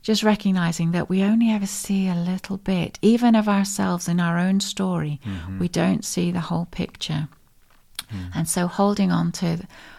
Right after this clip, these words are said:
Speaker 1: "What is it, Lord, that you want to do? What are you doing right now?
Speaker 2: Mm.
Speaker 1: You are good.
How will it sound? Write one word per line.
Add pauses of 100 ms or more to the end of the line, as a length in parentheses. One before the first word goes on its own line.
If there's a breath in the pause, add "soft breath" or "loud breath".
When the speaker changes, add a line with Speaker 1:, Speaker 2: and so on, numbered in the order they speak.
(140 loud breath)
Speaker 1:
"What
is
it, (480)
Lord,
that
you
want
to
do?
What
are (100)
you
doing
right
now?
Speaker 2:
Mm.
Speaker 1:
You
are
good.